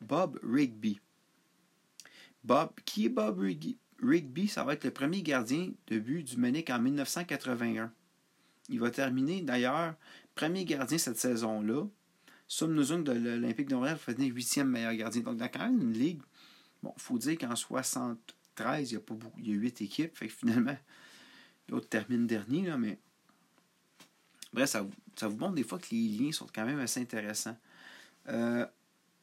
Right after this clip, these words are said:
durant le mois de juin soixante-treize, l'Olympique va faire sa plus grosse foule de son histoire. Je le disais tantôt, c'est une défaite d'un zéro contre le Toronto Metro.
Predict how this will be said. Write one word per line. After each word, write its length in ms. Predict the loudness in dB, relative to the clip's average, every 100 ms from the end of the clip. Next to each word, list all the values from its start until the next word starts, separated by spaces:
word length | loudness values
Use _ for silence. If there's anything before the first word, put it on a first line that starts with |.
| _ _ -8
durant 260 | -2 0 2
le 60 |
mois 100 | 2
de 60 | 2
juin 180 | 0 -2
soixante-treize, 640 | -2 -2 -2 -2 -2 -2
l'Olympique 400 | 0 0 -2 -2
va 100 | -2
faire 220 | -2 -2
sa 140 | -2 -4
plus 160 | -4
grosse 260 | 0 0 0
foule 180 | 0 0
de 80 | 0
son 200 | 0 -2
histoire. 220 | -4 -2
Je 100 | 0
le 60 |
disais 200 | 0 -2
tantôt, 300 | -2 -2 -2
c'est 100 | 0
une 80 | 0
défaite 300 | 2 0 0
d'un 160 | 2 2
zéro 240 | 2 0
contre 200 | -2 -4
le 80 | -4
Toronto 440 | -4 -2 -2 0
Metro. 440 | 0 0 0 -2